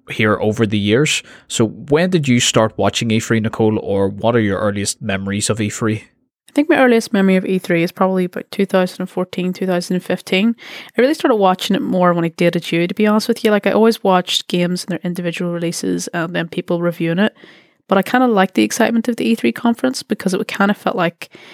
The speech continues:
Speaker 2: I don't know, kinda like a convention you've never really been invited to, but getting a sneak peek into, and it wa-, kind of was a big event that I really enjoyed. Sitting down, just having a pizza and relaxing and just, I don't know, taking the digs or complimenting games that came out and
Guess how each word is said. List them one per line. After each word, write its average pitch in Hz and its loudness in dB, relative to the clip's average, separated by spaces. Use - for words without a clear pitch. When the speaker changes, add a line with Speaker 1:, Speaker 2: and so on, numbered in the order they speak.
Speaker 2:
I - -20
don't - -4
know, 170 4
kinda 226 0
like 208 -2
a 190 2
convention - 0
you've 180 0
never 190 2
really 180 4
been 175 0
invited 170 0
to, 196 2
but 165 -4
getting 190 0
a 185 -2
sneak - 0
peek 175 -2
into, 190 2
and 202 4
it - -2
wa-, - 0
kind 226 0
of 226 2
was 208 4
a 190 -2
big 185 0
event 180 2
that 175 0
I 185 -2
really 185 0
enjoyed. 196 2
Sitting - -2
down, 180 4
just - -6
having 180 -2
a 175 -2
pizza 185 0
and 180 2
relaxing 175 0
and 175 -2
just, - -2
I 196 2
don't 165 2
know, 165 -6
taking 185 0
the 175 0
digs 170 0
or 175 2
complimenting 180 -2
games 180 -2
that 180 -2
came 180 0
out 180 2
and 170 -8